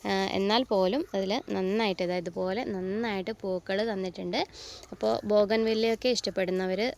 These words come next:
തീർച്ചയായിട്ടും ഇത്, ഇതുപോലുള്ള ചെടികൾ നട്ടു കൊടുക്കുക. നമുക്ക് വെയിലുള്ള ഭാഗത്ത്, ആ,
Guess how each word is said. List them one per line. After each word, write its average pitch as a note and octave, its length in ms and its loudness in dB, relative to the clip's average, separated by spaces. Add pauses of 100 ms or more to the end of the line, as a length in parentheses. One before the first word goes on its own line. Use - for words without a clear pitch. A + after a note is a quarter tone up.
(120)
തീർച്ചയായിട്ടും G3 760 2 (140)
ഇത്, F#3+ 160 2 (440)
ഇതുപോലുള്ള G3 580 2 (100)
ചെടികൾ F#3+ 320 2 (260)
നട്ടു F#3+ 280 -4
കൊടുക്കുക. G3 360 -2 (500)
നമുക്ക് G3 220 2 (100)
വെയിലുള്ള F#3+ 340 4 (100)
ഭാഗത്ത്, F#3 420 2 (200)
ആ, F#3+ 40 2